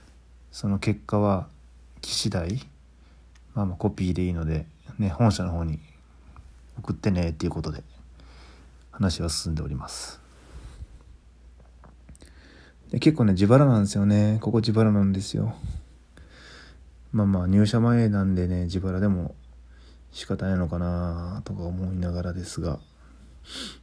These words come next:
うん、八千以上するんですよね。まあ、病院によってこれ、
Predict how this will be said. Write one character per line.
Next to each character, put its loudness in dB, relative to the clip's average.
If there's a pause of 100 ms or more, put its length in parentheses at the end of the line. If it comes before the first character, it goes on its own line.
(120)
う -4
ん、 -6 (520)
八 -2
千 0
以 4
上 2
す 0
る 2
ん 2
で 0
す -2
よ 4
ね。 2 (760)
ま 0
あ、 4
病 4
院 6
に 6
よ 4
っ 0
て -6
こ -8
れ、 -8